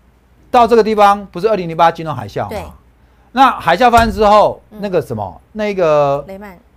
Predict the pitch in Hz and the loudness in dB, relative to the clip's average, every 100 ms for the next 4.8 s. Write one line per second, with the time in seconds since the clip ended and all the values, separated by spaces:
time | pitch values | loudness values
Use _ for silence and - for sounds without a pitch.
0 | _ 139 160 196 214 160 104 - 180 - | _ -2 -2 2 2 0 -4 -16 -20 -12
1 | 233 175 226 160 92 190 156 139 165 208 | -10 -2 -2 -2 -4 -16 -14 -8 -2 0
2 | 151 - 147 170 202 175 208 170 202 160 | 0 -2 -4 0 -2 -4 -10 -8 -4 -4
3 | 147 139 135 151 170 131 117 107 - _ | -2 -2 -2 -4 -4 -6 -6 -10 -14 _
4 | 190 160 233 233 240 208 226 202 | -10 0 0 2 -2 2 4 2